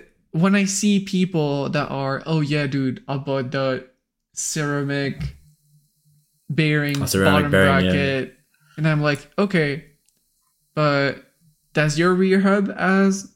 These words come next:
Speaker 1: ceramic bearings, and does your pedal has ceramic bearings?" And, you know, like, because y-, you have a drivetrain and everything is connected, you can't just upgrade one part and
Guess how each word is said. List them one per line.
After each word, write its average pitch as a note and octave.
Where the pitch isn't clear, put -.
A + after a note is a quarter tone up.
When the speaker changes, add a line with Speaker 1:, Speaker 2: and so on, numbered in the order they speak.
Speaker 1:
ceramic F#3+
bearings, G3+
and D3
does D3
your C#3
pedal G3
has F3+
ceramic F3
bearings?" F#3
And, C#3
you E3
know, G3
like, E3+
because G#3
y-, E3
you F#3
have F#3+
a E3+
drivetrain D#3+
and C#3
everything E3+
is D#3
connected, D3+
you E3
can't A3+
just -
upgrade D#3+
one D#3+
part D3
and C3